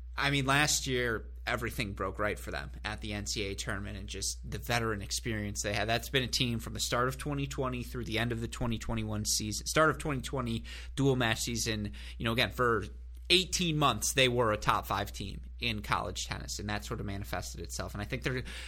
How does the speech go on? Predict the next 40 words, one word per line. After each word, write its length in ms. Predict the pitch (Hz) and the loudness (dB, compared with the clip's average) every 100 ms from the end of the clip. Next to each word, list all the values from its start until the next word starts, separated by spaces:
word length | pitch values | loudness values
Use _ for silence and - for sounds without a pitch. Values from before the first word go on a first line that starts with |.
| - | -2
there's 140 | 139 | 0
going 260 | 135 175 180 | 4 6 6
to 60 | 160 | 4
be 140 | 165 | 4
some 200 | 160 143 | 4 2
coast 400 | 135 160 151 - | 2 2 4 4
off 200 | 151 - | 4 4
of 100 | 143 | 2
that, 180 | 139 135 | 2 2
just 200 | 131 - | 0 0
the 80 | 120 | 0
experience, 560 | - - 139 131 131 | 0 0 2 0 -2
the 80 | 120 | -4
confidence 500 | - 123 120 127 113 | -2 -2 -2 -4 -4
you 80 | 117 | -2
gain, 300 | 107 110 107 | -2 -2 -2
the 40 | |
veterans 460 | - 113 113 107 104 | -2 0 0 -2 0
they 140 | 107 | 0
have 420 | 123 104 101 - | 0 0 -2 -6
coming 280 | - 110 101 | -2 -2 -2
back. 440 | - 107 107 98 - - - - | 0 4 4 2 -2 -10 -8 0
I 140 | 135 170 | 6 8
think 120 | 160 | 8
they're 100 | 139 | 4
still 220 | 131 147 | 4 4
gonna 100 | 135 | 2
be 140 | 123 113 | 2 2
rock 320 | 110 107 - | 4 2 2
solid, 600 | - 110 107 104 98 - - - - - - - - - | 2 4 4 0 -4 -6 -10 -12 -12 -12 -12 -12 -8 0
but, 140 | 117 | 2
like, 240 | 117 107 | 4 2
no 720 | 117 113 123 127 123 123 120 - | 0 4 6 6 6 6 2 -2
Jones 480 | 117 120 120 120 110 | 0 2 2 2 0
and 160 | 110 101 | -2 -4
Flores 640 | - 120 107 101 92 - | -2 2 4 2 0 -4
for 220 | - - | -6 -6
Georgia 420 | 107 113 107 - - | -4 0 0 -2 -6
Tech 500 | - 113 101 - - | -2 0 0 -2 -8
and 360 | 92 90 - | -6 -6 -8